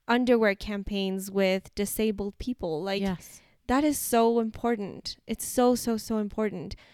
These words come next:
Speaker 1: I was talking to my mom the other day and she was like, "My friends wish you would make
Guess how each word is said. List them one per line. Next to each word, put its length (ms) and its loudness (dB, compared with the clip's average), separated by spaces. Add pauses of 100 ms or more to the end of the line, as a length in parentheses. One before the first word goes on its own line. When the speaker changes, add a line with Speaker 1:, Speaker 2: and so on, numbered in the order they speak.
(140)
Speaker 1:
I 100 4
was 120 4
talking 280 2
to 100 -6
my 120 2
mom 300 4
the 100 -2
other 160 -6
day 220 -6
and 140 -6
she 120 -2
was 160 0
like, 260 0 (100)
"My 180 2
friends 720 2 (600)
wish 580 6
you 120 0
would 160 2
make 480 -2